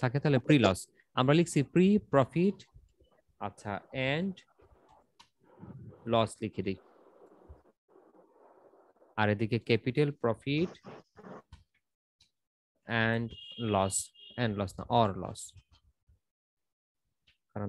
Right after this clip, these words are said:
দুইটা হবে না, যে কোনো একটা হবে, প্রফিট or লস, প্রফিট or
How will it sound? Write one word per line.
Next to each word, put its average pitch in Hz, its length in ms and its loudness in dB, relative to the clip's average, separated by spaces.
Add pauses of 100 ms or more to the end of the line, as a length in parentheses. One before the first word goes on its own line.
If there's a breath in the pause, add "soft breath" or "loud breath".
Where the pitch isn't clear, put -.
দুইটা 110 220 0 (100)
হবে 110 180 0
না, 123 140 0
যে 117 140 2
কোনো 101 140 -2 (100)
একটা - 300 -10
হবে, 90 140 -10 (140)
প্রফিট 104 360 -4
or 104 140 0
লস, 147 180 4 (2750)
প্রফিট 101 320 0
or 87 60 -8